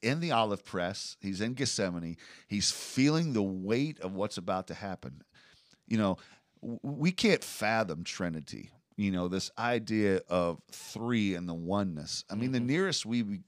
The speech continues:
Speaker 1: we come is, is in a really good marriage, I think, you know, maybe, or, or,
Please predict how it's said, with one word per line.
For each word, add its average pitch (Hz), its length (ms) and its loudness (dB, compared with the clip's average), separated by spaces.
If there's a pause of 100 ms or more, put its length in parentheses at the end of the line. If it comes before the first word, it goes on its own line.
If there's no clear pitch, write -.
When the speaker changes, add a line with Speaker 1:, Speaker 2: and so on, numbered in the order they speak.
Speaker 1:
we 113 140 0
come 90 540 0
is, 92 400 0 (520)
is 104 140 2
in 131 120 6
a 110 40 6
really 110 360 6
good 95 240 2
marriage, 78 520 -8
I 80 60 -10
think, 76 400 -12 (140)
you 107 100 -2
know, 101 220 0
maybe, 107 500 2
or, 98 480 2
or, 98 320 4